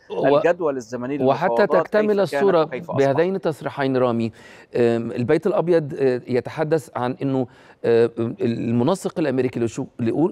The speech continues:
Speaker 1: لشؤون الشرق الأوسط، آم، ما زال يتواصل مع مصر، مع قطر،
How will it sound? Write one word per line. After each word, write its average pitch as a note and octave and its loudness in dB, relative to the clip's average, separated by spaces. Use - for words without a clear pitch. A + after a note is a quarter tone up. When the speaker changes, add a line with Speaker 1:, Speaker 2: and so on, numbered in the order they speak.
Speaker 1:
لشؤون A#2+ -2
الشرق D#3+ -4
الأوسط، C#3+ -2
آم، A2+ -4
ما A2+ 0
زال D3 4
يتواصل D3 -2
مع G#2 -4
مصر، B2+ -4
مع G#2 -2
قطر، D3+ -2